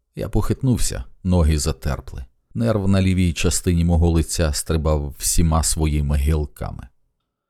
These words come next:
Я зробив крок. Я все ще міг ходити. Я міг бігти, якби мені довелося. «Гадаю, ви пропонуєте мені піти?»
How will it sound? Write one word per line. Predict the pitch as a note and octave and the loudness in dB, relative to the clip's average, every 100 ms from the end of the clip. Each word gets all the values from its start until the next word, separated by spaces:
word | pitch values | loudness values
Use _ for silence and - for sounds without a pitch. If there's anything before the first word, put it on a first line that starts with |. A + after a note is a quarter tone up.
| _ | _
Я | - A#2 | -2 0
зробив | A2 A#2+ G#2+ F#2+ - | 2 2 2 0 0
крок. | - C#2 - - - - - | 0 0 0 0 0 -14 -12
Я | - | -6
все | F#2+ - | 0 0
ще | - - | 0 0
міг | G2 F2 | 2 2
ходити. | - - F#2 - - - - - | 2 0 0 -6 -8 -16 -18 -14
Я | - F2 | -2 0
міг | E2 D#2+ | 2 2
бігти, | D2+ E2+ C3 - C2 | 2 0 0 -2 -2
якби | D2 E2 C#2 D2+ | 0 0 0 2
мені | D2+ E2 D2+ | 2 2 2
довелося. | E2+ F2 E2+ - - - _ _ _ _ _ _ _ _ _ _ _ _ - | 2 2 0 -4 -8 -10 _ _ _ _ _ _ _ _ _ _ _ _ -4
«Гадаю, | E2+ D#2 D#2 D#2 D2+ | 0 2 2 2 2
ви | D#2+ D2+ | 2 2
пропонуєте | - E2 F2+ E2+ E2 D2 D#2+ | 2 2 2 4 2 2 2
мені | D#2+ D#2+ | 2 0
піти?» | D#2+ E2 - A#2+ | 0 -2 0 -2